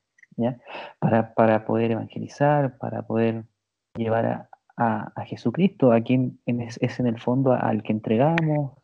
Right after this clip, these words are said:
es por quien vivimos, existimos. Y es por eso que queremos llevar este mensaje, este mensaje, eh,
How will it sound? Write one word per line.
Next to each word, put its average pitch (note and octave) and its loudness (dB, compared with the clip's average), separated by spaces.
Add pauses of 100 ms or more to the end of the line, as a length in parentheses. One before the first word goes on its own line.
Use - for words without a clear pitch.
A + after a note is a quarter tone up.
(140)
es A2+ -8
por A2 -16
quien A2 -4
vivimos, A2+ -4 (160)
existimos. A#2 -6 (1600)
Y C#3 4
es C#3 4
por D3+ 6
eso D#3+ 4
que D3 2
queremos D#3 4
llevar D3+ -2
este D#3+ -4
mensaje, C3+ -4
este C3 -8
mensaje, B2+ -6 (540)
eh, A#2+ -4